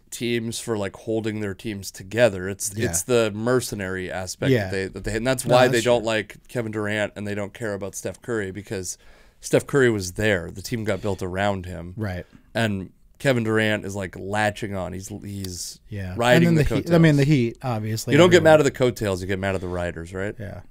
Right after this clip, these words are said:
Speaker 2: that's true.
Speaker 1: And I, al-, also, like, Kevin Durant's probably, of all the guys that played on that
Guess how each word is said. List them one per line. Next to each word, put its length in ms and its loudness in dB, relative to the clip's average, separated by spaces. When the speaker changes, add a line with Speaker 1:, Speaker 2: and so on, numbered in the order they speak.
Speaker 2:
that's 180 -10
true. 200 -6
Speaker 1:
And 140 10
I, 80 10
al-, 200 4
also, 320 8
like, 180 4
Kevin 240 0
Durant's 360 4
probably, 680 2
of 80 0
all 140 10
the 80 -2
guys 360 6
that 100 0
played 360 2
on 140 4
that 320 2